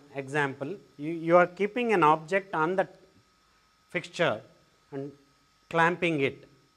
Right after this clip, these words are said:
Means after placing, you are clamping it, and then you are drilling it using a drilling spindle or drilling machine. Here one motion is this.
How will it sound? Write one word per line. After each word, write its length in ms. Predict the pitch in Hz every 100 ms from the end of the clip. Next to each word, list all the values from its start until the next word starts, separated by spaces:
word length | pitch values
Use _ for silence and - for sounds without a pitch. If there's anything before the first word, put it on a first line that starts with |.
| _ _ _ _ _ _ 139
Means 340 | 190 247 - - _ _ -
after 220 | 135 -
placing, 640 | 131 156 175 175 196 269 285
you 140 | 147
are 80 | 147
clamping 600 | - 151 151 151 156 135
it, 240 | 135 190 - _ _ _ _ _ _ _ _ _ _
and 340 | 135 165 214 247 - -
then 320 | 143 170 254
you 160 | 254 196
are 120 | 180
drilling 580 | 147 151 151 165 175 - -
it 340 | 156 196 - - _ _ _ _ _ _ 147
using 360 | 165 160 156
a 60 | 143
drilling 360 | 139 143 147
spindle 520 | 143 - 139 135 139 127
or 60 |
drilling 420 | 123 127 131 131
machine. 440 | 127 127 135 139 220 - _ _ _ _
Here 420 | - 208 220 139 - - - _ _ -
one 320 | 143 226 262
motion 400 | 233 214 - 196
is 160 | 160 123
this. 440 | 143 180 - -